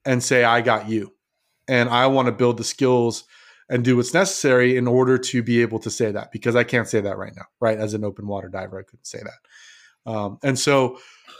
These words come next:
uh, it, it was really important to me to be able to say that with, with, look someone in the eye and say, you know, "Something goes wrong, I, I got you." Um, because I knew what it felt like to be able to look in someone else's eyes and they said,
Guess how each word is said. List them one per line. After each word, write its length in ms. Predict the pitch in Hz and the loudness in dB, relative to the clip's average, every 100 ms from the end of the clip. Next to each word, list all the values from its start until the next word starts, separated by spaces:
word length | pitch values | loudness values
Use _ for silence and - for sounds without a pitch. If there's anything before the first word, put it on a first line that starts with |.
| - | -2
uh, 360 | 147 135 123 127 - | 2 4 2 -2 0
it, 240 | 151 160 | 0 2
it 60 | 165 | 4
was 200 | 170 156 | 4 2
really 440 | 135 156 175 165 | 0 2 4 4
important 480 | 143 131 147 147 135 | 2 2 0 0 -2
to 120 | - | -4
me 400 | 123 127 139 151 147 _ _ _ _ - - | -2 0 0 -2 -6 _ _ _ _ -20 -4
to 140 | 143 | -2
be 180 | 123 131 | 2 4
able 260 | 131 131 131 | 4 2 0
to 120 | 123 | -2
say 220 | - 123 | 0 2
that 260 | 123 120 120 | 2 0 -2
with, 260 | 117 110 - _ | -6 -6 -10 _
with, 300 | - 120 117 - | -4 -4 -6 -4
look 200 | 123 123 | -2 -2
someone 260 | - 123 | -2 0
in 80 | 120 | 0
the 120 | 117 | 0
eye 200 | 113 113 | 2 2
and 180 | 113 110 | 0 -4
say, 300 | - 117 113 | -6 -4 -4
you 120 | 110 | -6
know, 100 | 110 | -8
"Something 320 | 110 120 113 110 | -8 -8 -8 -8
goes 200 | 110 110 | -8 -6
wrong, 340 | 113 110 110 | -4 -4 -6
I, 420 | 120 110 - 117 | -8 -8 -6 -2
I 40 | 107 | -2
got 360 | 110 110 - | 0 -2 -2
you." 180 | 110 120 - _ _ _ _ _ | -8 -10 -14 _ _ _ _ _
Um, 380 | - 113 107 107 - | -10 -6 -6 -10 -8
because 340 | 117 131 123 - | -2 0 0 0
I 340 | 131 123 123 | 2 4 4
knew 280 | 123 123 123 | 2 2 2
what 140 | 123 120 | 2 2
it 120 | 120 | 0
felt 240 | 131 135 | 0 2
like 280 | 123 113 104 | 2 0 -2
to 80 | - | -4
be 100 | 117 | -2
able 140 | 113 | 0
to 60 | 113 | 0
look 180 | 113 110 | -4 -6
in 80 | 113 | -8
someone 260 | - 113 | -6 -2
else's 340 | 123 208 202 123 | 2 2 0 0
eyes 320 | 113 113 107 | 2 2 0
and 140 | 113 | -2
they 100 | 117 | -2
said, 340 | 113 - 113 | -2 2 2